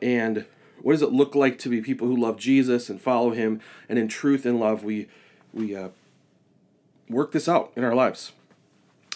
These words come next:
So in a recent survey, um, it said that eighty-three percent of L G B T Q people grew up in the church and felt that they were pushed out of the church. They weren't welcome there.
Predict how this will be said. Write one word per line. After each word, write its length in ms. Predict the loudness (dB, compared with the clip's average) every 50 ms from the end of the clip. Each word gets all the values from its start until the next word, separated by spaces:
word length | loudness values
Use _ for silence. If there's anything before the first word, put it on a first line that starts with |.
| -6
So 140 | 0 4 6
in 40 | 6
a 60 | 6
recent 280 | 6 4 4 2 0 0
survey, 540 | 2 2 4 4 4 4 4 4 2 0 -2 -10 -20 -20 -20 -20 -20 _ _ _ -4
um, 300 | 0 0 0 0 0 -2
it 120 | -4 -2
said 180 | 0 0 2 4
that 200 | 4 2 0 0 0
eighty-three 520 | 2 2 2 2 0 -4 -2 -4 -4 -2
percent 540 | -2 -4 -4 0 2 4 4 4 4 2 0
of 200 | -2 -4 -4 -2
L 140 | 0 0 0
G 100 | 0 -2
B 160 | -4 -4 -4
T 200 | -4 -4 -6 -6
Q 500 | -6 -6 -4 0 2 2 2 2 0 -2 -4 _ _ _ _ _ _ _ _ _ _ _ _ _ _ -20 -20 _
people 340 | -6 -4 -2 0 2 2 2
grew 280 | 2 0 2 4 4 4
up 160 | 4 2 -2
in 60 | -4
the 80 | -4 -4
church 520 | -4 -2 -2 -2 -2 -2 -4 -10 -12 -12 _ _ -20 -20 _ _ _ _ _ _ _ _ _ _ -6 -6
and 120 | -4 -4
felt 540 | -4 0 2 2 4 2 2 0 -4 -8 -16 -18 -20 -20 -20 -20 _ _ _ _ -20
that 460 | -20 -8 -2 2 2 2 2 0 0 2
they 120 | 2 4
were 140 | 4 2 0
pushed 400 | -2 -2 0 0 0 0 0 -2
out 180 | -2 0 0 -2
of 80 | -2
the 80 | -4 -6
church. 300 | -6 -6 -8 -8 -8 -6
They 80 | -4
weren't 220 | -2 -2 -4 -4 -4
welcome 440 | -2 -2 -2 -2 -2 -4 -8 -8 -8
there. 300 | -8 -8 -10 -12 -14